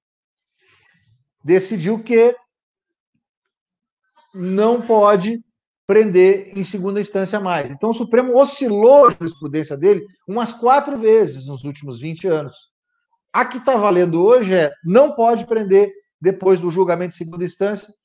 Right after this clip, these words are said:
porque existe o princípio, é, que está na Constituição Federal, de que somente depois de transitado em julgado, ou seja, depois de acabado todos os recursos, é que se pode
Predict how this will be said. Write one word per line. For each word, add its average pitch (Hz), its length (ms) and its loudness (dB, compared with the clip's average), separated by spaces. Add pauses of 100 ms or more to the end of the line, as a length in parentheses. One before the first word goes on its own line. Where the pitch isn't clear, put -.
(400)
porque 165 200 -12
existe 170 360 -6
o 170 80 -16
princípio, 180 640 -6 (800)
é, 139 920 4 (380)
que 143 100 -14
está 170 220 -4
na 165 100 -2
Constituição 156 640 -10
Federal, 190 640 0 (760)
de 127 140 -12
que 143 120 -14
somente 196 400 -4
depois 208 340 2
de 190 180 -4
transitado 262 920 2
em 233 100 -6
julgado, 196 720 -2 (1160)
ou 151 100 -10
seja, 151 240 -10
depois 151 260 -6
de 196 40 -2
acabado 185 540 -2 (100)
todos 294 360 -4
os 180 100 -8
recursos, 185 760 -6 (440)
é 170 100 -6
que - 100 -12
se 180 220 -8
pode 156 380 -2